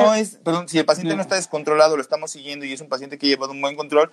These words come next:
Speaker 1: te van a proponer que sea videoconsulta y se puede realizar de esa forma
Speaker 2: A ver,
Speaker 1: sin ningún
Speaker 2: no
Speaker 1: problema.
Speaker 2: le quiten.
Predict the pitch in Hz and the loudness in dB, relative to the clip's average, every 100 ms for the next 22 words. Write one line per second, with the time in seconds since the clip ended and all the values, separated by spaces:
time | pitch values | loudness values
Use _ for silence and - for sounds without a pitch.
0 | _ _ - 147 151 165 139 127 127 143 | _ _ 4 4 4 0 -4 -6 -8 -8
1 | 143 143 135 127 117 107 107 131 127 160 | -6 -2 -2 -2 -4 -6 -6 -4 2 2
2 | 165 120 127 139 131 110 123 120 120 131 | 2 -2 0 0 0 2 2 2 2 0
3 | - 123 123 135 165 185 180 135 123 120 | 2 2 6 6 6 4 2 -2 -2 -2
4 | 139 165 208 240 240 - 240 - 151 | 0 4 6 4 2 2 0 0 -2